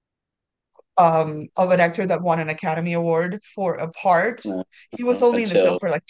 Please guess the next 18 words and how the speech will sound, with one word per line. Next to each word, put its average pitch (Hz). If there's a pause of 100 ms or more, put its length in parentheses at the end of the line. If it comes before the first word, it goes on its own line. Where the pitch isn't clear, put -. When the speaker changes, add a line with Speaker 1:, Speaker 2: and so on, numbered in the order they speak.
Speaker 1:
twenty-one 180
minutes. 120
And 180
then, 180 (500)
of 190
course, 180
uh, 151 (300)
Dame 175
Judi 147
Dench 147
beat -
Speaker 2:
Dame -
Speaker 1:
that. 139
Speaker 2:
Judi 98
did, 107
like, 107
half 98 (120)
that. 73